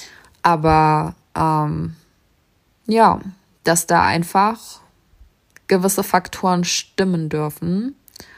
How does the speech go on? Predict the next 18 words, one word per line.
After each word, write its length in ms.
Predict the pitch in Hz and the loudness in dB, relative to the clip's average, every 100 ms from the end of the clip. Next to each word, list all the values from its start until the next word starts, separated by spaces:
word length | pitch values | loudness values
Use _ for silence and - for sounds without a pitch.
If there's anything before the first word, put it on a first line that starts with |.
| _ _ - | _ _ 0
Und 280 | 175 170 170 | 2 2 0
gerade 440 | 165 165 165 165 | 2 4 4 2
dieses 680 | 160 156 151 151 151 - - | 0 -2 -2 -4 -4 -6 -8
super 480 | - 151 165 156 156 | -8 -4 -4 -4 -4
lange 220 | 156 151 | -4 -4
Vorspiel 420 | - 151 - 147 | -6 -6 -6 -6
ist 220 | 151 147 | -4 -4
so 440 | 151 151 147 151 165 _ _ _ _ _ | 0 0 0 -2 -8 _ _ _ _ _
das 500 | 165 156 - - - - _ _ _ _ _ | 4 4 2 -2 -6 -14 _ _ _ _ _
Präsenteste 880 | - 160 151 156 156 - - 147 143 | 2 4 4 0 -2 -2 2 2 2
bei 540 | 156 151 147 147 151 170 - - | 0 2 2 0 -4 -6 -14 -6
den 140 | 156 151 | -4 -4
Stieren, 580 | - - 151 156 160 | -6 -6 -6 -4 -4
würde 160 | 165 175 | -2 -4
ich 100 | 175 | -4
sagen. 500 | 190 190 202 220 302 _ _ - - - - - _ | -2 -2 -4 -8 -10 _ _ -20 -20 -20 -20 -20 _
Und 180 | - 202 | 0 4
dann, 400 | 208 220 220 214 | 6 4 0 -4